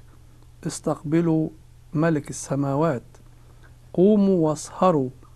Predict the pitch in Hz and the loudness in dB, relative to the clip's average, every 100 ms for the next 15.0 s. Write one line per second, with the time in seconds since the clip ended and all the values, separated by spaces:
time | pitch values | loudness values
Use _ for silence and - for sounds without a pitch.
0 | - - - - - 135 160 156 147 139 | -20 -20 -20 -14 -8 -2 0 2 0 0
1 | 143 180 208 190 - - - - 147 165 | 0 2 0 -2 -8 -12 -16 -8 -2 0
2 | 185 - 139 135 - - - - - - | 0 -4 -6 -6 -8 -18 -20 -20 -20 -20
3 | - 147 151 214 214 - 196 165 - 180 | -6 0 4 4 2 -2 -2 -4 -4 -2
4 | 180 160 147 143 131 139 - - - - | 0 0 -2 -2 -2 -4 -6 -18 -20 -20
5 | - - - - - 151 147 - 151 143 | -20 -20 -20 -20 -6 -2 -2 0 0 0
6 | 139 131 170 170 156 156 143 170 165 110 | 0 -2 -2 -2 -2 -2 0 0 0 -2
7 | - - - - - - - - - - | -10 -20 -20 -20 -20 -20 -20 -20 -20 -8
8 | 143 143 175 165 170 147 165 143 147 185 | -2 2 2 2 -2 -2 -2 0 2 2
9 | 190 175 165 156 170 196 - 175 156 147 | 2 0 -2 0 0 0 -2 -4 -4 -4
10 | 139 170 175 131 127 127 - - - - | -4 -2 0 -2 -4 -6 -10 -20 -20 -20
11 | - - - - 143 147 143 - 196 175 | -20 -20 -20 -4 0 0 0 2 2 2
12 | 165 156 139 143 147 185 151 - 123 - | 0 -2 -2 0 2 2 0 -4 -8 -10
13 | - - - - - - - - 139 139 | -20 -20 -20 -20 -20 -20 -20 -8 -2 0
14 | 139 139 156 202 - 202 175 185 185 | 2 2 2 0 0 -4 -2 -2 -2